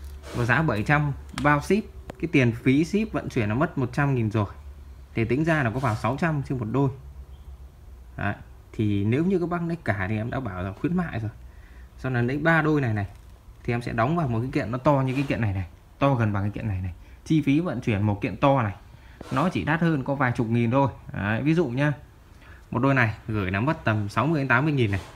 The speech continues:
Hai đôi thì nó chỉ vào một trăm, trăm hai thôi. Nhưng ba đôi nó cũng chỉ tầm trăm hai đến trăm rưỡi thôi. Đấy, nếu mà các bác tiện đấy thì, ờ, đấy, như thế. Còn ví dụ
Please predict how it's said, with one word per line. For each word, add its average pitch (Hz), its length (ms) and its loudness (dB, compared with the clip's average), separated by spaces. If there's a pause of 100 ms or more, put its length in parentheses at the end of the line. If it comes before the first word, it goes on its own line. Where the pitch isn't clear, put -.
(720)
Hai 147 220 8
đôi 160 200 10
thì 120 120 2
nó 135 100 4
chỉ 107 140 4
vào 98 140 4
một 101 180 0
trăm, 143 380 2 (300)
trăm 143 160 0
hai 143 220 4
thôi. 139 120 0 (400)
Nhưng 156 160 0
ba 175 180 8
đôi 180 200 6
nó 196 60 -2
cũng 196 60 -2
chỉ 110 120 -2
tầm 113 280 0
trăm 160 160 2
hai 156 160 6
đến 147 80 0
trăm 165 180 2
rưỡi 170 180 2
thôi. 190 100 2 (180)
Đấy, 117 240 0 (140)
nếu 147 140 0
mà 160 120 0 (340)
các 139 80 -4
bác 170 180 -2
tiện 127 200 -4
đấy 123 120 -2
thì, 143 260 -2 (280)
ờ, 120 140 -8
đấy, 113 180 -2 (560)
như 151 100 0
thế. 143 240 0 (520)
Còn 147 180 2
ví 156 80 2
dụ 185 140 0